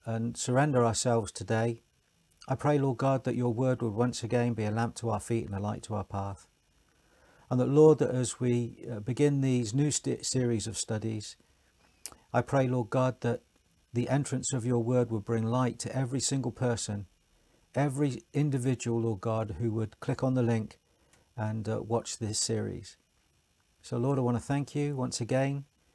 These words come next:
that, uh, you are promised to anoint my lips to enhance the kingdom of God.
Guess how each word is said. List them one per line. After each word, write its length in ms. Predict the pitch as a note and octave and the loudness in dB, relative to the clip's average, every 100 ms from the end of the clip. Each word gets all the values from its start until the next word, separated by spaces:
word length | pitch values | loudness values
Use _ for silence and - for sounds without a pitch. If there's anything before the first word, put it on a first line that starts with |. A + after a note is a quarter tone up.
| _ _ _ _ | _ _ _ _
that, 360 | A2+ - - A#2 | -8 -8 -8 -6
uh, 80 | |
you 240 | A2+ A#2+ A#2+ | -4 2 2
are 40 | |
promised 440 | A2 C3 C#3 B2+ - | 2 0 0 -2 -2
to 100 | A#2 | 0
anoint 340 | A#2+ C#3 C3+ | 2 2 2
my 160 | B2 B2+ | 0 0
lips 280 | C3 - | -2 -6
to 140 | - A#2+ | -6 -4
enhance 420 | A#2+ A#2 C#3+ - | -2 -2 -2 -4
the 80 | A#2+ | -6
kingdom 340 | - A2 G#2 | -4 -4 -4
of 140 | G2+ - | -6 -4
God. 320 | G#2 G#2 | -2 -2